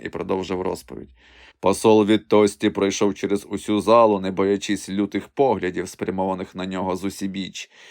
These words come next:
і, спинившись перед троном короля Гарольда, вклонився йому. «Скажи, володарю», — мовив посол, — «на які умови може сподіватися твій брат Тості, якщо складе зброю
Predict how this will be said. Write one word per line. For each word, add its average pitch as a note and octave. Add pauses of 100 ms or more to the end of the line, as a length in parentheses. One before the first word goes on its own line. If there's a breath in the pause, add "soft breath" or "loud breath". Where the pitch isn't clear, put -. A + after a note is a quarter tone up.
(140 loud breath)
і, F#2+
спинившись G2+
перед G2
троном G#2
короля G2+
Гарольда, G#2+
вклонився A2
йому. F2 (1040)
«Скажи, C3
володарю», — G#2+
мовив F#2+
посол, — F2
«на F#2+
які B2
умови D#3+
може C#3
сподіватися B2
твій A2+
брат A2 (100)
Тості, A#2+
якщо F#2
складе G2
зброю A#2+